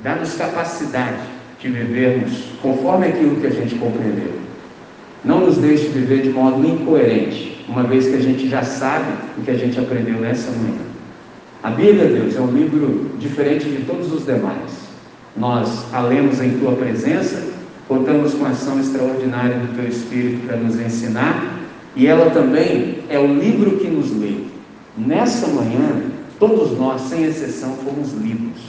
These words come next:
E a gente sabe se estamos vivendo do jeito certo ou não. Então, Deus,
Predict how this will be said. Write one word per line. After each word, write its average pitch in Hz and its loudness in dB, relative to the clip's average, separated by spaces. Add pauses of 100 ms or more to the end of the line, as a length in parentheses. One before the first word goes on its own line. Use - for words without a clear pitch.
(720)
E - -2
a 156 0
gente 165 0
sabe 135 -4 (240)
se - -16
estamos 127 -4
vivendo 120 -4
do 110 -6
jeito 117 -4
certo 120 -6 (440)
ou 120 -2
não. 107 -2 (1120)
Então, 180 2
Deus, - 0